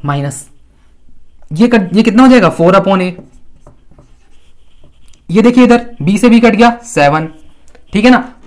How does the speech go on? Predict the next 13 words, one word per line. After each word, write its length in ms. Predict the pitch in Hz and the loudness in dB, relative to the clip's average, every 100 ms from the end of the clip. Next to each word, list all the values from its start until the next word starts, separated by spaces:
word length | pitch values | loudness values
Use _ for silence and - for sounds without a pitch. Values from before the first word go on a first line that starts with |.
| 143 | -4
Minus 440 | 156 175 226 - | -2 0 -2 -4
four 260 | - 143 151 | -6 -4 -2
upon 300 | - 160 160 | -2 -4 -4
B। 200 | 170 165 - _ _ - - _ _ - _ | -6 -8 -18 _ _ -20 -20 _ _ -20 _
वो 80 | 165 | -2
देखिए 240 | 202 208 240 | 0 0 0
वहां 180 | 208 | 0
पर 220 | 190 233 - - _ - | 0 -4 -6 -20 _ -20
seven 520 | - 165 170 196 220 - - | -6 -2 0 0 -2 -6 -8
minus 460 | 151 156 196 226 - - - | -2 -2 0 -4 -6 -20 -18
four 300 | - 151 165 | -6 -2 -2
upon 280 | 165 170 165 | -2 -4 -4
C 200 | 170 | -8